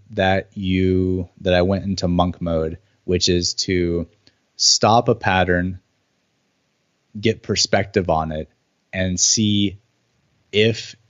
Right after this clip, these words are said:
when and how I want to re-enter and what I would do differently.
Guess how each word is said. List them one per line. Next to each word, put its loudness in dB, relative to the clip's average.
when 0
and -8
how 0
I -2
want -2
to -4
re-enter -2
and 0
what 2
I 4
would -2
do -4
differently. -4